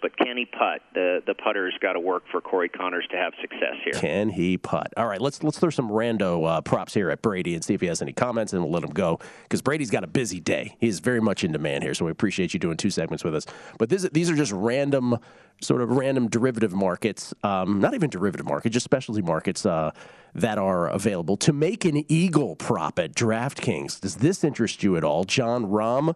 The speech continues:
Speaker 2: is the slight favorite, or the slightest, uh, I should say, the favorite over the field in terms of being the most likely to do this at minus one seventy-five. But then you just have a slew,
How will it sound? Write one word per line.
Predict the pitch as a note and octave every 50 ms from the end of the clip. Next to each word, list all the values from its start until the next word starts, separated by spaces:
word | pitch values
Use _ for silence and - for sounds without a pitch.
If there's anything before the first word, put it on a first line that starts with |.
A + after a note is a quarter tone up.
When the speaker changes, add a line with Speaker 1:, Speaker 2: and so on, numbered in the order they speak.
| - - - - - - - - - -
Speaker 2:
is | - B2+ A2 - -
the | B2+ A#2 A2 G#2
slight | - - - - C3 C3 C3 B2+ C#3+ D#3+ D3+
favorite, | - - - B2+ B2 A#2+ B2 A2 B2 A#2 A2 -
or | A2 G#2 F#2+
the | G2 G2+ -
slightest, | - - B2+ A#2+ A#2+ A2+ G#2+ - - -
uh, | G#2 F#2+ F#2 F2 F2 E2+ - - - - - - - -
I | E2+
should | F2 - G2+ F#2+
say, | - A2 G#2
the | F#2
favorite | - - B2 A2 G2+ G2
over | G2+ G#2 E2+ F2+
the | -
field | - - - D3 D3 C3 A2+ G#2
in | G2+ F#2
terms | - - G2 F#2 F2
of | E2
being | - G2 F#2 F2
the | F2
most | F2 F2+ F2 - F2
likely | F#2+ A2 B2+ - - B2 G#2+ -
to | -
do | F2 F#2 F2
this | F2+ F2
at | - D2+
minus | E2 F#2 F#2 G2+ - -
one | F2+ F2
seventy-five. | - - G2 E2 E2+ E2 - G2+ F#2+ F2 D#2
But | F#2+
then | F2+ D#3+ D3+
you | C3+
just | A2 G#2 G2
have | - G2 D#2+
a | E2
slew, | - - - - - A2 G#2+ G#2+ G#2+ G#2 G#2 G#2 G2+ G2+ G2